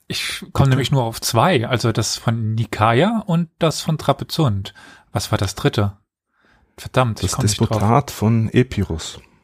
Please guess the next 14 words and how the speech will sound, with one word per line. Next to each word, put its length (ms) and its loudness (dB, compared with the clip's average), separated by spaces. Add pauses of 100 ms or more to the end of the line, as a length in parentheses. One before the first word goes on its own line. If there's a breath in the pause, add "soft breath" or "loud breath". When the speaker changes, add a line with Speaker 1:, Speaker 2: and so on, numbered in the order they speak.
(140)
Speaker 1:
Ah, 580 2 (100)
war 200 -2
das 240 -2
direkt 480 -4
auch 240 2
eins? 400 -4 (960)
Hatte 120 0
ich 100 -6
gar 100 0
nicht 120 -2
auf 60 -4
dem 100 2
Speaker 2:
Ja. 100 4
Speaker 1:
Schirm. 180 -2